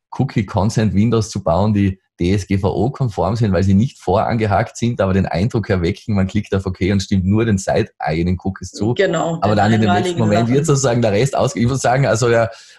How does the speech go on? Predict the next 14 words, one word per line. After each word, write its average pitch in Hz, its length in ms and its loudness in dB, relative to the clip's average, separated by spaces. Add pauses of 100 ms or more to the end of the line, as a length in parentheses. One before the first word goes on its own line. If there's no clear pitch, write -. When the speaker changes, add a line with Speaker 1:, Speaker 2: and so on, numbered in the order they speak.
(100)
Speaker 1:
der 104 180 0
kleine 131 260 0
Blackhead 143 420 0
auf 139 120 2
meiner 135 260 2
Schulter 143 320 2
sagt, 135 340 -2 (240)
"Fucking 151 420 -2
brilliant." 143 540 4 (460)
Und 117 200 2
ja, 143 220 4
der 120 80 2
Datenschützer 131 600 2
sagt 120 400 0